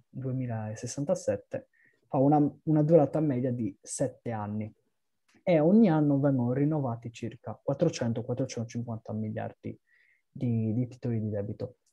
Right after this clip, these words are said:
A parte il duemilaventi che, che ha avuto un,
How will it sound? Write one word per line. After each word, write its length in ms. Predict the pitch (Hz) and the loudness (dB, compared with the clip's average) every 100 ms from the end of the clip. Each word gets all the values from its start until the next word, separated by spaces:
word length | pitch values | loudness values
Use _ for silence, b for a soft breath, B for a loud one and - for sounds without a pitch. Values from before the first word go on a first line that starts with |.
| _ | _
A 40 | - | -2
parte 280 | 151 156 139 | 2 4 4
il 80 | |
duemilaventi 760 | 127 135 139 160 139 127 123 120 | 4 4 6 6 4 0 -2 -8
che, 680 | - 110 107 107 104 101 107 | -8 -6 -6 -6 -8 -8 -12
che 120 | - | -8
ha 40 | 120 | -4
avuto 400 | 113 117 107 101 | -4 -4 -4 -2
un, 520 | 104 101 104 101 | -4 -8 -10 -12